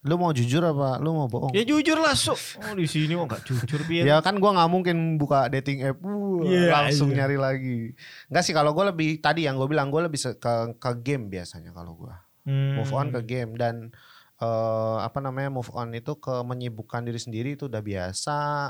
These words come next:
Speaker 1: ngop-, main bareng temen udah biasa, kerja udah biasa, paling main game. Kalau gue ya, kalau gue tuh lebih kepada main game biasanya.
Speaker 2: Kurang unik sih, Pak.
Speaker 1: Kurang unik sih, apa ya?
Speaker 2: Kurang
Speaker 1: Yang,
Speaker 2: unik
Speaker 1: yang,
Speaker 2: apa ya?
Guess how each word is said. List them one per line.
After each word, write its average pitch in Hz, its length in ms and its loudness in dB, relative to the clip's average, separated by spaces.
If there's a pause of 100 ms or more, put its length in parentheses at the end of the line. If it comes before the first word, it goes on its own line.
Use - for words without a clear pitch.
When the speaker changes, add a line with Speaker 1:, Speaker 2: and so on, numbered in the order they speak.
(140)
Speaker 1:
ngop-, 113 440 -6
main 110 300 -6
bareng 110 220 -2
temen 113 240 -8
udah 104 160 -4
biasa, 104 280 -2
kerja 113 240 -4
udah 120 140 -2
biasa, 107 240 -2
paling 143 220 -2
main 135 200 -2
game. 107 300 -6 (920)
Kalau 104 240 -4
gue 120 280 0
ya, 92 120 -2 (220)
kalau 98 240 -6
gue 104 140 -6
tuh 139 100 -6
lebih 113 220 -6
kepada 101 320 -6
main 87 260 -12
game 90 240 -14
biasanya. 80 240 -14
Speaker 2:
Kurang 180 220 0
unik 156 400 4
sih, 185 100 -4
Pak. 202 200 -4 (440)
Speaker 1:
Kurang 101 240 -8
unik 120 220 -6
sih, 98 180 -10
apa 101 260 -10
ya? 120 160 -4
Speaker 2:
Kurang 160 200 0
Speaker 1:
Yang, 156 100 2
Speaker 2:
unik 233 160 0
Speaker 1:
yang, - 160 -2
Speaker 2:
apa - 160 -2
ya? 131 200 2